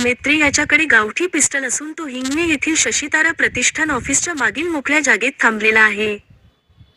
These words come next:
अशी बातमी मिळाली असता लागलीच त्यांनी सदरची बातमी सोबतचे पोलीस उपनिरीक्षक संतोष भांडवलकर यांना कळविली असता त्यांनी ती वरिष्ठांना कळविल्याने वरिष्ठांनी बातमीची खात्री करून योग्य ती कार्यवाही करण्याचे मौखिक आदेश दिल्याने सदर कार्यवाही करण्याकामी सदर स्टाफसह रवाना झाले.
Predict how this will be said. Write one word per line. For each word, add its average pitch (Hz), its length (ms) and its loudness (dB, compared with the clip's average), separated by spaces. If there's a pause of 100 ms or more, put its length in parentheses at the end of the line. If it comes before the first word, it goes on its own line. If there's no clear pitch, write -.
(720)
अशी - 260 4
बातमी 330 340 0
मिळाली 359 320 0
असता 285 320 2
लागलीच 294 440 -4
त्यांनी 320 200 -2
सदरची 254 500 -4
बातमी 254 380 0
सोबतचे 294 460 -4
पोलीस 262 400 -4
उपनिरीक्षक 254 600 -4
संतोष 254 460 -4
भांडवलकर 240 540 0
यांना 277 260 4
कळविली 254 420 2
असता 277 300 2
त्यांनी 277 260 -2
ती 330 120 -4
वरिष्ठांना 294 580 2
कळविल्याने 254 520 2
वरिष्ठांनी 294 600 0
बातमीची 262 560 0
खात्री 247 340 0
करून 277 300 0
योग्य 240 280 -2
ती 339 120 -2
कार्यवाही 254 500 2
करण्याचे 226 460 2
मौखिक 269 440 0
आदेश 233 300 2
दिल्याने 233 340 -4
सदर 269 340 -2
कार्यवाही 240 540 0
करण्याकामी 269 580 2
सदर 285 280 -2
स्टाफसह 294 580 -4
रवाना 214 300 0
झाले. 208 380 -2